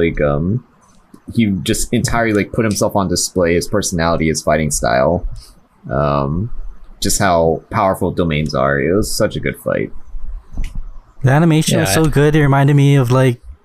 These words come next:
Speaker 2: Deku versus Todoroki.
Speaker 1: Yeah,
Speaker 3: Ooh,
Speaker 1: like, the
Speaker 3: that's
Speaker 1: budget
Speaker 3: another
Speaker 1: was
Speaker 3: good
Speaker 1: just,
Speaker 3: one.
Speaker 1: like, they were just throwing the budget at that fight.
Speaker 3: Insane. Also, it shows, hey, this is, this is the standard, baby.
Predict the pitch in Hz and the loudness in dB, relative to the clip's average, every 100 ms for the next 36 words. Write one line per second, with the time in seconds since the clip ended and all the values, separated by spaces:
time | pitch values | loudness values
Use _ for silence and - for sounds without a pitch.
0 | - 143 - 147 127 135 - 135 113 147 | -2 -2 2 2 4 2 4 2 4 2
1 | 131 127 127 - 127 107 - - - - | 4 4 4 4 2 2 -6 -6 -4 -4
2 | - - - _ 117 113 127 135 131 120 | -8 -12 -16 _ 2 4 4 4 2 4
3 | 113 104 98 92 - 101 98 117 92 110 | 4 4 4 2 2 0 0 0 0 0
4 | 101 92 90 87 - _ - - 78 - | 0 0 0 -2 -6 _ -14 -6 -6 -6
5 | - 101 92 - - 143 135 131 120 107 | -4 -2 -2 -6 -4 0 2 2 2 0
6 | 104 131 117 107 92 95 78 - _ - | -2 -2 0 2 2 2 0 -2 _ -4
7 | 95 - 78 143 139 139 131 - - 104 | -2 0 2 4 4 4 4 2 0 0
8 | 98 92 95 95 - - - - - 156 | 2 0 0 0 0 -2 -2 -2 0 0
9 | 180 208 175 - 185 175 165 - 170 139 | 2 2 2 2 2 4 2 2 0 2
10 | 107 - - - - - - - 175 170 | 0 -4 -14 -16 -18 -20 -20 -4 -2 2
11 | 165 120 120 170 175 - 170 - 147 143 | 0 2 2 2 2 2 0 0 0 2
12 | 117 101 110 113 110 113 | 2 2 2 4 4 4